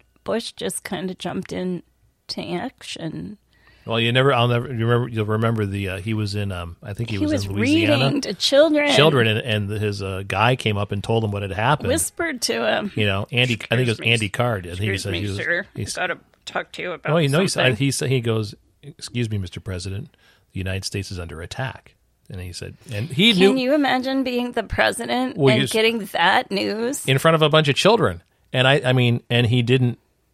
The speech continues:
Speaker 2: freak out. He, you know, he was very calm and everything.
Speaker 1: Well, I
Speaker 2: And
Speaker 1: would have been like, "What
Speaker 2: But I
Speaker 1: the?"
Speaker 2: mean, but I mean,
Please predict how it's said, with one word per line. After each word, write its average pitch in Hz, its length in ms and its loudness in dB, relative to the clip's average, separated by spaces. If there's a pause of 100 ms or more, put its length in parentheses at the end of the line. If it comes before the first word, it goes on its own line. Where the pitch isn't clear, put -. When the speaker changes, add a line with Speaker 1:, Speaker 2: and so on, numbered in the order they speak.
Speaker 2:
freak 110 420 -4
out. 160 400 4 (320)
He, - 260 -6
you 101 80 -4
know, 98 60 -4
he 113 120 0
was 104 120 0
very 101 200 -4
calm 127 480 0
and 147 80 0
everything. 147 220 4
Speaker 1:
Well, 208 80 10
I 202 80 6
Speaker 2:
And 113 80 2
Speaker 1:
would 233 100 2
have - 100 -2
been 202 280 4
like, 196 220 -4
"What 508 340 4
Speaker 2:
But 190 100 4
I 185 60 8
Speaker 1:
the?" 180 60 4
Speaker 2:
mean, 175 160 0 (100)
but 156 120 4
I 156 40 4
mean, 135 340 2